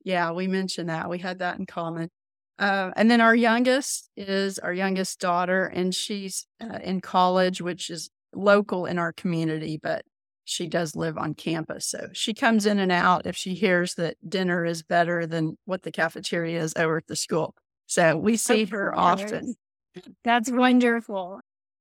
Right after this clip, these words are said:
Speaker 2: So one of the things that I've noticed when I've heard you speak, I've noticed that you've learned how to celebrate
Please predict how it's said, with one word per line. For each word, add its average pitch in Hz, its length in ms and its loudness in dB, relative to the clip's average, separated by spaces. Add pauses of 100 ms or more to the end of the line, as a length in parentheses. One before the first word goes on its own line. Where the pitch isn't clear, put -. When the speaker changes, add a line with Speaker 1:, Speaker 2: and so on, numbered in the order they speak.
(100)
Speaker 2:
So 269 220 4
one 330 380 4
of 370 60 0
the 359 140 2
things 226 460 2
that 214 300 -2
I've 220 240 0
noticed 220 500 2
when 220 100 2
I've 208 140 -2
heard 226 200 0
you 247 100 0
speak, 208 460 -2
I've 220 180 -8
noticed 262 320 -2
that 214 160 -4
you've 233 220 -6
learned 220 260 -4
how 208 160 -6
to 196 100 -4
celebrate 240 800 -2